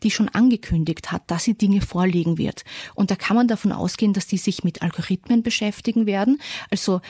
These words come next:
mit Software und welche Transparenz da vielleicht notwendig ist,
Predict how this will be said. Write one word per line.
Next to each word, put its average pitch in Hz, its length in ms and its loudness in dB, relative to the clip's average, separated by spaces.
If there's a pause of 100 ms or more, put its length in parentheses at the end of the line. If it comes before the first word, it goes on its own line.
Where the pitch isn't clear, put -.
(100)
mit 196 220 2
Software - 480 -2
und 208 80 0
welche 185 180 -4
Transparenz - 640 -4
da 220 80 -6
vielleicht 170 360 -4
notwendig 254 560 2
ist, 226 260 -2